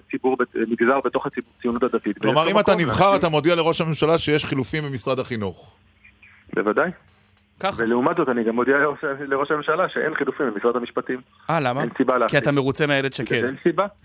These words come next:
Speaker 3: תגיד, דבר אחד
Speaker 1: אין
Speaker 3: שמסקרן
Speaker 1: סיבה.
Speaker 3: אותי, אנחנו יודעים שבאלפיים ושתים עשרה, כשבנט התמודד מול, אה, אורלב הרשקוביץ, ה-, לשכת ראש הממשלה תמכה באופן מאוד אקטיבי ב-, במתחרים שלו. נוצר איזשהו קשר של, אה, אנשיהם עם, אה,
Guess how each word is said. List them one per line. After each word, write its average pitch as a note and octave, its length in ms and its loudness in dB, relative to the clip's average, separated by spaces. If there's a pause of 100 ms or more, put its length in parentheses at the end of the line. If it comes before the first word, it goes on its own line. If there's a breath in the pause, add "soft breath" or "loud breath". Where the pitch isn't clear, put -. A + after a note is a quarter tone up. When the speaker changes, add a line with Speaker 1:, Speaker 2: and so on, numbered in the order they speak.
(140 soft breath)
Speaker 3:
תגיד, F3+ 220 0
דבר C#3+ 240 2
אחד F3 100 -4
Speaker 1:
אין F#3+ 80 0
Speaker 3:
שמסקרן D3+ 440 0
Speaker 1:
סיבה. F3 120 2
Speaker 3:
אותי, C#3+ 180 -2 (260 loud breath)
אנחנו B2 240 -2
יודעים B2+ 260 0
שבאלפיים D#3 460 0
ושתים D#3+ 260 -4
עשרה, B2 280 -6
כשבנט B2 600 -6
התמודד B2+ 440 -4
מול, B2+ 240 -2
אה, A#2 200 -2
אורלב B2+ 460 -2
הרשקוביץ, E3+ 640 -6
ה-, A#2+ 300 0 (140)
לשכת C#3 320 -6
ראש D#3 200 -2
הממשלה C3 540 -2 (320 loud breath)
תמכה C3 320 2
באופן C#3+ 320 0
מאוד C3+ 200 2
אקטיבי C3+ 540 -2
ב-, A#2 200 -2 (120)
במתחרים A#2 560 -4
שלו. A2 280 -6 (360 loud breath)
נוצר C#3 480 0
איזשהו A3 340 -4
קשר G3+ 300 -4
של, F#3 360 -6
אה, F3+ 300 -4
אנשיהם D#3+ 540 -2
עם, D#3+ 220 -4
אה, D#3+ 60 -4